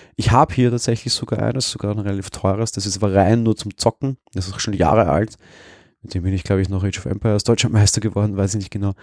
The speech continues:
Aber sonst so sind mechanische Keyboards überhaupt nichts für mich. Ich bekam auch so ein paar Tipps. Ich werde mich da mal, glaub ich, so ein bisschen durch die Billigen irgendwie durcharbeiten, weil irgendwie so, weiß ich was, Rapu und C S L und keine Ahnung was. Falls ihr da aber noch Tipp habt, bitte gerne her damit.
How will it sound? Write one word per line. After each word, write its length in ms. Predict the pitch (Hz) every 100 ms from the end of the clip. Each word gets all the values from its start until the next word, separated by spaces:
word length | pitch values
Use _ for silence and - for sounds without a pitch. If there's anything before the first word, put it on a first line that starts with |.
| - - - - -
Aber 260 | - 107 107
sonst 400 | 95 101 101 -
so 220 | 104 98
sind 140 | 87 95
mechanische 380 | 92 92 87
Keyboards 300 | 95 - 92
überhaupt 300 | 90 87 90
nichts 140 | 101 -
für 100 | 98
mich. 180 | 95 92
Ich 80 |
bekam 240 | - - 101
auch 100 | 98
so 140 | -
ein 80 | 104
paar 160 | - 104
Tipps. 320 | 104 - - - - - - _ _
Ich 140 | - 104
werde 120 | 117
mich 80 | 117
da 100 | 113
mal, 140 | 107
glaub 180 | 104 107
ich, 80 | 104
so 100 | -
ein 40 |
bisschen 260 | 101 104 -
durch 140 | 101
die 80 | -
Billigen 320 | - 95 107
irgendwie 200 | 98 95
durcharbeiten, 720 | 90 98 85 - 90 - 104 98
weil 160 | 92
irgendwie 180 | 90 90
so, 260 | 85 90 87
weiß 160 | 87
ich 160 | - -
was, 320 | 92 - -
Rapu 380 | 92 - 98 98
und 100 | 98
C 160 | - 98
S 140 | 92
L 260 | 90 92 95
und 340 | 92 92 87
keine 220 | - 90
Ahnung 220 | 82 90
was. 200 | 92 90 - _ _ _ _ _ _ _ -
Falls 240 | - 82 90
ihr 60 |
da 120 | 87
aber 120 | 87 87
noch 140 | 90
Tipp 260 | - 98 -
habt, 240 | 90 -
bitte 180 | - 95
gerne 240 | 92 90
her 220 | 85 95
damit. 280 | 113 110 110